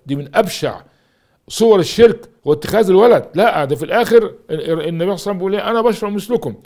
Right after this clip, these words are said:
"قل إنما أنا بشر مثلكم يوحى إلي أنما إلهكم إله واحد".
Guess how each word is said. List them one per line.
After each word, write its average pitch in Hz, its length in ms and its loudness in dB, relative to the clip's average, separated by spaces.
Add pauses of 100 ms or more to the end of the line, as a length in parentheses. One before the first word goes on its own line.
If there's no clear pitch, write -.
(540)
"قل 160 140 -6
إنما 190 300 0
أنا 208 120 0
بشر 214 240 2
مثلكم 175 440 -4 (1040)
يوحى 202 440 2
إلي 220 300 2
أنما 196 340 2
إلهكم 175 440 0
إله 202 140 0
واحد". 180 380 -2